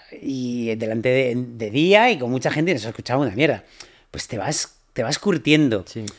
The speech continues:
Speaker 1: Pero es que es tan bonito.
Speaker 2: Vale.
Speaker 1: O sea, yo tengo ahora mismo en escena una catarsis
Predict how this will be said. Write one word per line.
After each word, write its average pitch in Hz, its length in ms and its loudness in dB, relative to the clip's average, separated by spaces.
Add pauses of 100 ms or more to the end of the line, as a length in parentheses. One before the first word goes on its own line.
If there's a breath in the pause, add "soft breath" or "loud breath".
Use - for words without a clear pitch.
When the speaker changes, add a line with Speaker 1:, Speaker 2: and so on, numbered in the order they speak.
(840 loud breath)
Speaker 1:
Pero 123 100 -4
es - 80 -4
que 165 120 -2
es - 100 -6
tan 160 180 4
bonito. 139 460 0 (340)
Speaker 2:
Vale. 101 140 -2
Speaker 1:
O - 20 2
sea, 127 300 2
yo 139 160 4
tengo 175 320 6
ahora 165 160 4
mismo 160 720 4
en 135 180 0
escena 135 580 -2 (140)
una 139 360 0
catarsis 156 640 -2